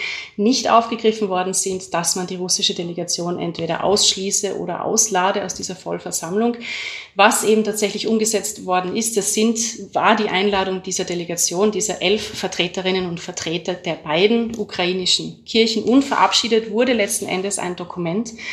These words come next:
das, wie ich finde, doch auf sehr mutige und solide Art und Weise den Krieg verurteilt, das vor allem seine theologische Rechtfertigung verurteilt,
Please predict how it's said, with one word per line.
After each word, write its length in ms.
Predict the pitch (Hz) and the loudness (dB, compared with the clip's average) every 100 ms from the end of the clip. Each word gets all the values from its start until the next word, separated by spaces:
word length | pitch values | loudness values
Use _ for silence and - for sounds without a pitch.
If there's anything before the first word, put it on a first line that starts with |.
| - - - | -10 -12 -4
das, 260 | 196 190 190 | 0 0 0
wie 120 | 202 | 0
ich 160 | 202 | 0
finde, 240 | - 208 208 | 2 4 4
doch 240 | - 208 | 2 0
auf 100 | 220 | 0
sehr 240 | - 202 190 | 0 0 0
mutige 560 | 196 226 - 226 226 | -2 -2 -4 -2 -2
und 100 | 202 | 0
solide 420 | - 190 202 - | -2 -2 -2 -2
Art 160 | - 175 | -4 -4
und 100 | 185 | -4
Weise 260 | 165 185 185 | -2 -2 -2
den 180 | 180 180 | -4 -6
Krieg 320 | - 240 233 | -6 -6 -4
verurteilt, 640 | - 214 220 220 214 220 | -4 0 0 0 -2 -2
das 120 | 190 - | -2 -4
vor 140 | - | -4
allem 220 | 175 190 | -6 -4
seine 280 | 185 180 175 | -4 -6 -8
theologische 640 | - 202 220 220 214 196 | 0 2 2 2 0 -2
Rechtfertigung 640 | 180 185 - 175 185 180 185 | -4 -6 -8 -10 -8 -10 -8
verurteilt, 580 | - 185 180 180 180 | -6 -6 -4 -6 -6